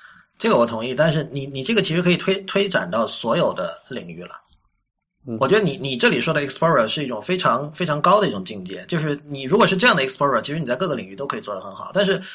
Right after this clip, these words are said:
Speaker 1: 我们，我们按我们刚才的那种构想哈，就是当这个编程真的成了通识教育的一部分之后，其实很多时候你是否擅长这件事情，确实有时候跟你的一些先天的条件会有关系。比如说你的，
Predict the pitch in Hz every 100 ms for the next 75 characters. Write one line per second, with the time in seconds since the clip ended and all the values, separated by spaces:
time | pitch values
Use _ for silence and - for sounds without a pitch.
0 | - - 123 123 202 135 147 170 190 113
1 | 104 151 165 151 160 123 107 _ - 156
2 | 123 98 - 90 104 120 117 _ _ -
3 | 165 170 170 165 127 117 147 147 131 120
4 | 143 147 127 - 110 113 107 - 139 135
5 | 117 113 117 113 98 98 160 120 110 117
6 | 120 131 - - - - _ _ _ -
7 | - 127 190 - 131 156 113 135 156 139
8 | 120 127 107 95 92 98 - 117 - 180
9 | 139 110 131 123 117 131 110 101 170 123
10 | 143 113 113 120 131 127 98 98 98 -
11 | _ _ - 113 123 117 165 160 170 156
12 | - 110 151 123 123 87 127 165 170 92
13 | 95 98 117 117 95 92 95